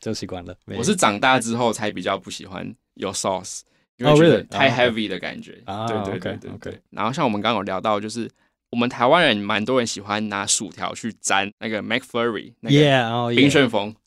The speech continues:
Speaker 2: 对，
Speaker 1: 对，
Speaker 2: 对，对，对，
Speaker 1: 对，
Speaker 2: 对。
Speaker 1: 在，在美国也有这个，有这个习惯，一些人，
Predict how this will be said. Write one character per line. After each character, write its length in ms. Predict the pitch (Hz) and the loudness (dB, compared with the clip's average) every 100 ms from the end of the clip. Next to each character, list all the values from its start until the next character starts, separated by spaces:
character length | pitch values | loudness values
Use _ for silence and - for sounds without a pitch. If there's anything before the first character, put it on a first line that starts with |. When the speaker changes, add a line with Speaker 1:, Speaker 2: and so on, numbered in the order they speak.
| _ | _
Speaker 2:
对， 120 | - 123 | 0 2
Speaker 1:
对， 200 | 117 110 | 2 0
Speaker 2:
对， 80 | |
对， 100 | 113 | 0
对， 80 | 104 | -2
Speaker 1:
对， 80 | 104 | -2
Speaker 2:
对。 120 | 98 - | -4 0
Speaker 1:
在， 260 | 135 117 - - _ _ _ | 0 0 -6 -20 _ _ _
在 220 | - 160 151 | 4 6 6
美 200 | 170 170 | 4 2
国 460 | 160 135 117 104 _ _ _ - | 4 4 2 -2 _ _ _ -2
也 240 | 135 147 | 4 6
有 100 | 135 | 6
这 160 | 123 113 | 2 -2
个， 360 | 110 101 98 - - | -2 -4 -6 -12 -10
有 180 | 117 110 | -4 -4
这 140 | 117 | -4
个 100 | 107 | -6
习 160 | - 107 | -6 -6
惯， 220 | 101 98 | -6 -4
一 80 | 113 | -4
些 240 | - 113 | -2 -2
人， 260 | 104 104 | -2 -4